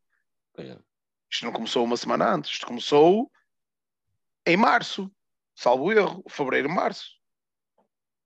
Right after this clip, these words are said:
Speaker 2: A introdução dos, dos, dos documentos, eh, as verificações dos, do, do, dos pagamentos, eh, trimestrais, ou bi-, ou, é,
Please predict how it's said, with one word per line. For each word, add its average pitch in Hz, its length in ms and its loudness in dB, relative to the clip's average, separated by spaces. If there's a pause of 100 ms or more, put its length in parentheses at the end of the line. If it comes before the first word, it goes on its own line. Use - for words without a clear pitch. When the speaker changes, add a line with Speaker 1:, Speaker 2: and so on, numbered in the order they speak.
Speaker 2:
A 110 60 -8
introdução 120 680 -2
dos, 120 320 -4
dos, - 240 -8 (100)
dos 117 260 -2
documentos, 202 760 0 (440)
eh, 120 400 4
as 120 120 -6
verificações 120 880 -2
dos, 117 380 -6
do, 117 320 -4
do, 117 280 -4
dos 110 160 -10
pagamentos, 117 640 -2 (360)
eh, 113 300 2
trimestrais, 113 680 -2
ou 104 140 -4
bi-, 101 200 -10
ou, 101 880 -10
é, 110 1120 0